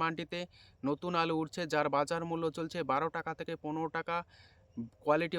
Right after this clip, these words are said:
অনুযায়ী প্রতি কেজি দরে বিক্রি হচ্ছে এবং ফালাকাটাতে যে পুরনো আলু, পুরনো আলুর ফ্রি বন্ডের দাম লক্ষ্য করা যাচ্ছে সত্তর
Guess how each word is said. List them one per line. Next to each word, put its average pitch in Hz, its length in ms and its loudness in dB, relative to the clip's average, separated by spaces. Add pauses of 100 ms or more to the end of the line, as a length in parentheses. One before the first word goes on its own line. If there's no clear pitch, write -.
অনুযায়ী 170 360 0 (320)
প্রতি 147 240 -2 (100)
কেজি 151 280 -2
দরে 165 300 2
বিক্রি 156 300 -4
হচ্ছে 160 220 -4 (140)
এবং 165 160 0 (340)
ফালাকাটাতে 170 600 2 (140)
যে 156 160 2
পুরনো 165 380 0
আলু, 170 140 2 (120)
পুরনো 156 320 0
আলুর 160 220 0
ফ্রি 156 180 -4
বন্ডের 170 360 -2
দাম 170 160 0 (120)
লক্ষ্য 143 200 -2
করা 160 200 0
যাচ্ছে 170 220 -4 (400)
সত্তর 165 400 -4